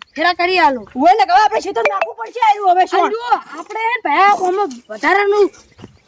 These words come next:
Speaker 1: કશા ડૂકા વધારે બધું સોણ જ હોય છે. આપણે ઉકેડો હે ને અઢારસો, ઓગણીસો ને ભાવે આલવો જ નહીં.
Speaker 2: આપણે વેચવો જ નહીં ભાઈ, આપણું ખેતર કેમ નહીં? આપણે ખેતરમાં નાખીએ, આપણે નહીં વાવો ખુદ.
Speaker 1: એ સાચી વાત, પણ કદાચ આપણે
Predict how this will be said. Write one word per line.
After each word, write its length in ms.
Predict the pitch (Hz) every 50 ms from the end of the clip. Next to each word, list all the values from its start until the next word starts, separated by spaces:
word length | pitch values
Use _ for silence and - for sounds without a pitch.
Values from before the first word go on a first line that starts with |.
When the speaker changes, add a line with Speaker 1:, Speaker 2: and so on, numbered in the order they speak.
| _ _
Speaker 1:
કશા 320 | 359 370 - - - 440 440 392
ડૂકા 300 | 381 381 - 440 427 403
વધારે 300 | 349 311 - 381 403 427 415 320
બધું 300 | 269 214 196 254 381 403 - -
સોણ 200 | 370 370 392 415 415 381
જ 20 | 403
હોય 100 | 427 415 -
છે. 80 | 392 403 359
આપણે 180 | 330 339 392 392 370 330
ઉકેડો 280 | 254 392 403 415 440 440 466
હે 60 | 480 440
ને 80 | 415 403 403 - - _ _ _ _ _ _ _ _ _ _ _ 226
અઢારસો, 380 | 247 214 330 370 415 349 330 453 453 440 403
ઓગણીસો 320 | 311 403 415 427 359 440 466 427
ને 160 | 330 - 330 262 220 254
ભાવે 240 | 240 254 302 403 440 415 370
આલવો 320 | 339 359 381 381 415 453 480 440
જ 60 | 359 370
નહીં. 280 | 359 311 294 285 247 208 - - _ _ _ _ - _ _ - 339
Speaker 2:
આપણે 260 | 427 403 - - 262 - 440 427
વેચવો 240 | 453 453 415 466 494
જ 40 | 480 440
નહીં 140 | 254 262 427 330
ભાઈ, 200 | 381 453 508 494 - - _ - - 339
આપણું 240 | 415 - 480 403 311
ખેતર 220 | 427 453 - 480 494 -
કેમ 120 | - 494 466 440
નહીં? 240 | 415 403 453 440 415 - - - _ _ _ - _ -
આપણે 180 | 359 392 453 440 -
ખેતરમાં 340 | 440 381 330 466 453 453 440
નાખીએ, 200 | 440 - 415 453 440 427
આપણે 140 | - 480 453
નહીં 120 | 494 508 508
વાવો 140 | 494 494 - -
ખુદ. 160 | 427 523 539 523 554 _ _ _ _ _ _ _ _ _ - - _ _ _ -
Speaker 1:
એ 40 | 440 440 415
સાચી 260 | 440 466 453 494 508
વાત, 180 | 539 523 453 - - _ _ _ _ - _
પણ 160 | - 415 453 -
કદાચ 260 | 427 392 440 453 453 381 392
આપણે 180 | 415 427 480